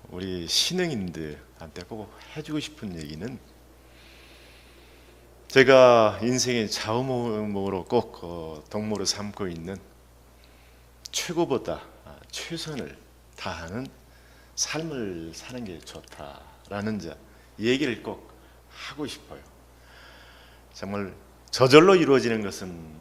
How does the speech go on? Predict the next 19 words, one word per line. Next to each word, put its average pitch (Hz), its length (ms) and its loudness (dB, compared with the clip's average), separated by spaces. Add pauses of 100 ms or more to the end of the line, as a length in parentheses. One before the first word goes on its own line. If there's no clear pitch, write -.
없는 110 340 -8
것 107 100 -8
같아요. 78 400 -16 (380)
본인이 87 460 -14 (800)
최선을 120 640 -6
다해서 90 460 -10
노력을 110 460 2
하게 123 380 -8
되면 104 480 -2 (840)
저절로, 120 480 0 (540)
어, 73 200 -20
큰 170 300 -8 (100)
꿈은 110 480 -6
이룬다라는 113 640 -4 (420)
그 - 120 -14
자신감 92 580 -10 (420)
중요하기 92 480 -10
때문에 82 500 -10 (800)
마지막으로 95 720 -8